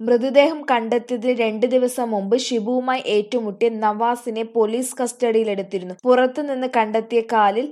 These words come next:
പൊള്ളലേൽക്കാത്തത്, വീട്ടിൽ തീപ്പെട്ടി കണ്ടെത്താത്തതുമാണ് കൊലപാതകമെന്ന നിഗമനത്തിൽ പോലീസ് എത്തിയത്. പോസ്റ്റ്മോർട്ടം റിപ്പോർട്ടിൽ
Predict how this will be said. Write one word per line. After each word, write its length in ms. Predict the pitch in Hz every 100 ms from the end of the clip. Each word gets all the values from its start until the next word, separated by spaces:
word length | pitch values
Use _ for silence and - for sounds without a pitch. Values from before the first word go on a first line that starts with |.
| -
പൊള്ളലേൽക്കാത്തത്, 960 | 240 233 269 262 226 226 214 208 208 247
വീട്ടിൽ 460 | 208 220 226 262
തീപ്പെട്ടി 560 | 233 254 240 262 262 381
കണ്ടെത്താത്തതുമാണ് 1000 | 254 220 220 226 214 220 220 208 202 226
കൊലപാതകമെന്ന 920 | 226 220 214 240 240 269 269 247 226
നിഗമനത്തിൽ 600 | 214 196 202 202 202 262
പോലീസ് 460 | 254 240 214 214 220
എത്തിയത്. 360 | 196 190 180 180
പോസ്റ്റ്മോർട്ടം 680 | 240 240 240 285 277 269 262
റിപ്പോർട്ടിൽ 520 | 233 226 220 208 294